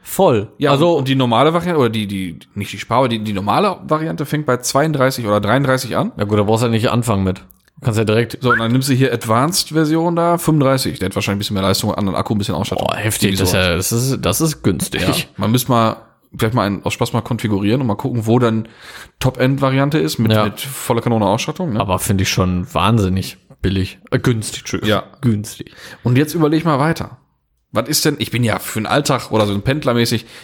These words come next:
Speaker 2: bin ich ja bekennender Fan von Elektrofahrzeugen, ist ja klar.
Speaker 1: Ich mach das auch gut,
Speaker 2: Ne?
Speaker 1: ja.
Speaker 2: Was ist jetzt gerade so in den Zeiten, die wir jetzt hier gerade durchmacht, durchgemacht haben, mit, mit Schnee und kalt und hin und her, ein Riesenvorteil vom E-Fahrzeug?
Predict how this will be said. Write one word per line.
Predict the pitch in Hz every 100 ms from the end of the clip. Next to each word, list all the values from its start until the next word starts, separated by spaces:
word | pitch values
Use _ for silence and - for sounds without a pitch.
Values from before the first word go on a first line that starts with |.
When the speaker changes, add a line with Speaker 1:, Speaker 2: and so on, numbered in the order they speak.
| -
Speaker 2:
bin | 107
ich |
ja | 104 104 110
bekennender | 104 104 127 117 104 80
Fan | - 110 104
von | - 101 95 - -
Elektrofahrzeugen, | 98 - - 90 - - -
ist |
ja | 101
klar. | - - - -
Speaker 1:
Ich | 117 110
mach | 120
das | 170
auch | 165
gut, | 110 101
Speaker 2:
Ne? | 101 117
Speaker 1:
ja. | - - - _ _ _ -
Speaker 2:
Was | 147
ist | 190 175
jetzt | 170 120
gerade | 147 220 208
so | 202
in | 185 175
den | 185
Zeiten, | 180 170 160
die | 135
wir | 123
jetzt | 151 -
hier | 165
gerade | 147 143 139
durchmacht, | 135 131 107 - - -
durchgemacht | 131 139 107 101 -
haben, | 180 190 196
mit, | 107 110
mit | 107
Schnee | - 131 135 127
und | 104 107 -
kalt | 123 131
und | 113
hin | 117
und | 120
her, | 110 113 123 - - - _
ein | 117
Riesenvorteil | 135 233 262 262 277 277 165
vom | - 78
E-Fahrzeug? | 87 - 87 - 92